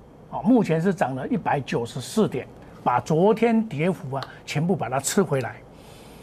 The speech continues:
那今天这个盘呢，我们可以看到这种叫做墓碑线。墓碑线表示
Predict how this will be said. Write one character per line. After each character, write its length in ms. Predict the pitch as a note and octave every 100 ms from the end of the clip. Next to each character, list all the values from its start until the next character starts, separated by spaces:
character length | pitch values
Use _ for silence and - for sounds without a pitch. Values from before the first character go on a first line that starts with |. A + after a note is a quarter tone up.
| - -
那 120 | C4
今 180 | - E4+
天 160 | F4+
这 80 | F4+
个 100 | D#4
盘 280 | A3 - F3
呢， 120 | E3+ B2+ - -
我 80 | D#3+
们 100 | F#3
可 140 | -
以 80 | G#3+
看 260 | D#3+ A3+ F3+
到 200 | F3 C#3
这 160 | G3+
种 120 | D3 C#3
叫 140 | E3+
做 180 | C#3+ C3+ - -
墓 160 | A#3
碑 260 | D3+ D#3 C#3+
线。 240 | C3+ D#3 G#2 - - - - - - -
墓 160 | C#4+ E4
碑 160 | D#4 B3
线 160 | D4+
表 160 | A3 -
示 260 | A3+ G#3